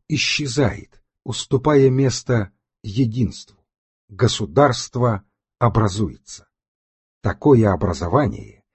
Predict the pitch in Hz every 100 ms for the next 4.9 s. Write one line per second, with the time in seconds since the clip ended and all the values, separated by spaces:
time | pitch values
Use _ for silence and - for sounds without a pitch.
0 | _ _ 110 110 170 147 131 147 151 139
1 | - - 147 135 123 110 80 110 135 -
2 | - _ _ _ - 85 104 131 - -
3 | - - _ _ _ _ _ _ 120 110
4 | 95 127 135 - - - - -